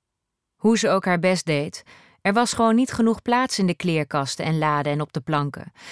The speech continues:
voor wat ze in de tien jaar dat ze op zichzelf woonde had verzameld.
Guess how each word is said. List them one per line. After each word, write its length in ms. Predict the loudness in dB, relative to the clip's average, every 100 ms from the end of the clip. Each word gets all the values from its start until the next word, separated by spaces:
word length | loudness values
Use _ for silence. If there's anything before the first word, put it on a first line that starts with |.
| -10
voor 160 | 0 2
wat 180 | 2
ze 120 | 0 0
in 120 | 2
de 120 | 0
tien 260 | 0 2 4
jaar 260 | 2 0
dat 160 | -2 -2
ze 80 | -4
op 80 |
zichzelf 500 | -2 -4 0 2 2
woonde 300 | 2 2 2
had 180 | 0 0
verzameld. 680 | 0 2 2 2 -2 -6 -14